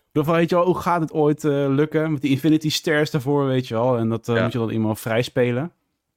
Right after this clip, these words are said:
Speaker 1: Dus, eh, dat was, eh, zeker wel, eh, de eerste.
Speaker 2: Ja.
Speaker 1: Eh, maar daar
Speaker 2: Dat je
Speaker 1: houdt het ook echt niet bij op.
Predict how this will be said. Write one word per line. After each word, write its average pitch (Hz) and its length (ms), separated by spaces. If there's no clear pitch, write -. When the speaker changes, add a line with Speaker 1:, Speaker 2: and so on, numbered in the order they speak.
Speaker 1:
Dus, 120 280
eh, 135 220
dat 139 100
was, 143 280
eh, 135 140
zeker 143 400
wel, 120 260
eh, 110 120
de 107 100
eerste. 147 520
Speaker 2:
Ja. 82 220
Speaker 1:
Eh, 135 300
maar 156 220
daar 165 120
Speaker 2:
Dat 156 80
je 131 60
Speaker 1:
houdt 175 180
het 156 100
ook 151 140
echt 214 240
niet 160 120
bij 120 140
op. - 280